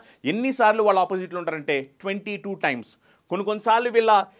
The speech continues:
ఆపోజిట్ అని చెప్తారు, కొన్ని కొన్నిసార్లు నూట ఎనభై డిగ్రీలు అని చెప్తారు. అలానే ఇందాక మనం చూసిన క్వశ్చన్ ఏదైతే ఉందో, ఎప్పుడైతే వాళ్ళు కోయిన్సైడ్, కోయిన్సైడ్ ఏకీభవిస్తాయి అని అడుగుతారో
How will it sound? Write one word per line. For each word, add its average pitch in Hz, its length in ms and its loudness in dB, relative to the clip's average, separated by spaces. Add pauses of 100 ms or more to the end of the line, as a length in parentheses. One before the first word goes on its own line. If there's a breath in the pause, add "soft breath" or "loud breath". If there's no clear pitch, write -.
(160 soft breath)
ఆపోజిట్ 196 380 6
అని 220 100 -2
చెప్తారు, 220 380 4
కొన్ని 202 280 -2
కొన్నిసార్లు 208 580 2
నూట 190 340 0
ఎనభై 202 360 4
డిగ్రీలు 180 200 0
అని 180 100 -2
చెప్తారు. 131 340 -4 (320 soft breath)
అలానే 226 260 4
ఇందాక 202 360 4
మనం 196 280 2
చూసిన 240 200 -8
క్వశ్చన్ 214 260 -2
ఏదైతే 208 220 -2
ఉందో, 180 340 2 (240 soft breath)
ఎప్పుడైతే 247 460 6
వాళ్ళు 214 460 4 (160)
కోయిన్సైడ్, 233 880 4 (300)
కోయిన్సైడ్ 208 760 2 (260 soft breath)
ఏకీభవిస్తాయి 208 1120 2
అని 160 140 0
అడుగుతారో 180 440 4